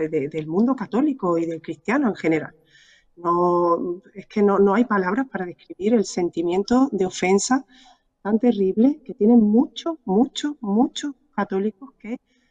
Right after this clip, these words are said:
eh, nos lo dicen por la calle y nos lo dicen por las redes y nos lo dicen por, eh, por el teléfono, por WhatsApp. O sea, estamos recogiendo la indignación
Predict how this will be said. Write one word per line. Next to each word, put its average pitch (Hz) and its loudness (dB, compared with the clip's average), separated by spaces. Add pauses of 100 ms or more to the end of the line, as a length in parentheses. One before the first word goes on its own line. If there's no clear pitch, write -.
(200)
eh, 190 -4
nos 190 4
lo 170 0
dicen 208 0
por 202 -2
la 165 -4
calle 214 -2
y 196 -6 (100)
nos 170 -6
lo 160 -4
dicen 220 0
por 185 -2
las 165 -8
redes 196 0
y 190 -2
nos 170 -4
lo 160 -6
dicen 180 -4
por, 165 -2 (420)
eh, 170 4
por 165 -4
el 156 0
teléfono, 214 4
por 170 -4
WhatsApp. 190 0
O - -20
sea, 165 -14
estamos 175 2
recogiendo 202 4
la 226 6
indignación 202 4